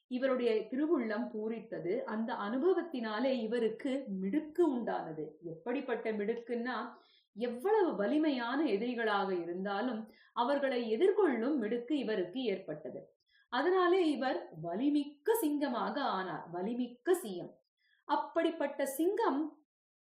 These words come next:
வேட்டையாட வேண்டுமே. எதை வேட்டையாடியது என்றால், ஏதோ சாதுவான மிருகங்களை இல்லையாம். துஷ்ட மிருகமாக மட்டுமில்லாமல், பலம் பொருந்திய மிருகமான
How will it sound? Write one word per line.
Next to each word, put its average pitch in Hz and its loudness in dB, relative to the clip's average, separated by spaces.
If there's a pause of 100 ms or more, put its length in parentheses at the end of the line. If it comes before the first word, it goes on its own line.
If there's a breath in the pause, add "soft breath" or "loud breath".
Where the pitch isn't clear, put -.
(140)
வேட்டையாட 240 2
வேண்டுமே. 175 -4 (460)
எதை 403 6
வேட்டையாடியது 233 2
என்றால், 208 -2 (320 loud breath)
ஏதோ 254 2
சாதுவான 214 0
மிருகங்களை 196 0
இல்லையாம். 160 -4 (480 loud breath)
துஷ்ட 240 0
மிருகமாக 247 2
மட்டுமில்லாமல், 190 -2
பலம் 320 0
பொருந்திய 403 4
மிருகமான 262 -2